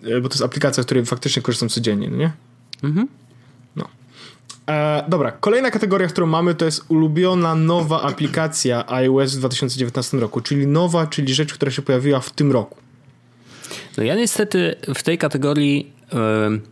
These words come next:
Speaker 2: nie wybrałem aplikacji, która istnieje od tego roku,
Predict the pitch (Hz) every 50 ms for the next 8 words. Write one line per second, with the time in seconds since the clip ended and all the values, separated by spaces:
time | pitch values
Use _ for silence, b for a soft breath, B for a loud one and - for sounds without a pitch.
0 | _ - _ - - B B B B B B B B B 127 139 151 143 156 156
1 | 143 180 190 214 240 220 196 180 147 147 143 147 135 - 147 147 - - 147 -
2 | - 151 139 - - 139 - - - - 131 123 120 120 113 110 - - 117 117
3 | 107 - - - 117 107 107 107 101 98 95 - - 120 127